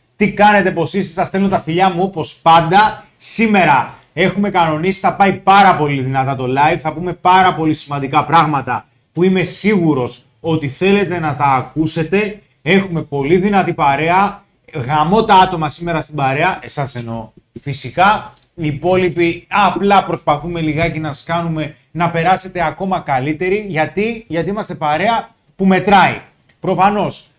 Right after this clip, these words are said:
θέλω να αρχίσετε να μου λέτε τις καλησπέρες, τι κάνετε, πώς είστε, αν σας λείψαμε, αν μας λείψατε. Μας λείψατε, εντάξει.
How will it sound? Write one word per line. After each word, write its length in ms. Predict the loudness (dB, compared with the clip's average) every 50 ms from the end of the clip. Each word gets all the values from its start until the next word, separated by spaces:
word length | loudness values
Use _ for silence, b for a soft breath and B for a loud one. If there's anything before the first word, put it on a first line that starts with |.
| _
θέλω 260 | _ -4 -2 -2 0
να 80 | 2 2
αρχίσετε 380 | 2 2 0 -2 -6 -6 -4 -2
να 100 | -2 -2
μου 140 | -2 -2
λέτε 200 | -2 -2 -2 -2
τις 140 | -4 -6 -4
καλησπέρες, 760 | -2 0 0 0 -2 -4 -4 -4 -2 -2 -2 -2 -4 -6 -8
τι 120 | -10 -10 -10
κάνετε, 540 | -6 -2 0 2 2 2 0 -4 -6 -6 -8
πώς 340 | -4 -4 -4 -2 -2 -4
είστε, 360 | -4 -4 -4 -6 -6 -6 -4 -2
αν 380 | -2 -2 -2 -4 -6 -6 -8 -8
σας 320 | -10 -8 -8 -6 -6 -6
λείψαμε, 600 | -6 -4 -4 -6 -6 -6 -8 -6 -6 -6 -4 -4
αν 480 | -2 -2 0 -2 -2 -2 -4 -6 -8 -10 -8
μας 200 | -6 -6 -6 -4
λείψατε. 480 | -6 -6 -6 -6 -10 -12 -12 -12 -14 -14 -14 -18 -20 _ _
Μας 200 | -10 -10 -8 -6
λείψατε, 340 | -6 -8 -8 -10 -12 -14 -12
εντάξει. 300 | -10 -8 -8 -10 -10 -16